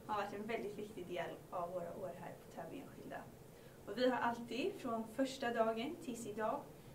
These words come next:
känt oss trygga med all personal och alla elever som både i klassrummen och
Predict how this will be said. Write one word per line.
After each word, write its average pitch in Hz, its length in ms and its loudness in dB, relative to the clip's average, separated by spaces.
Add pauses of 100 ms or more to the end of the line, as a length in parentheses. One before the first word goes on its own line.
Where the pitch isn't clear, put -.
känt 233 300 4
oss 226 200 2
trygga 254 560 4 (160)
med 220 420 2
all 214 220 2
personal 247 760 4
och - 120 2
alla 220 160 4
elever 208 560 6
som 202 280 -2 (460)
både 233 220 4
i 214 100 -4
klassrummen 277 1000 6
och 220 160 2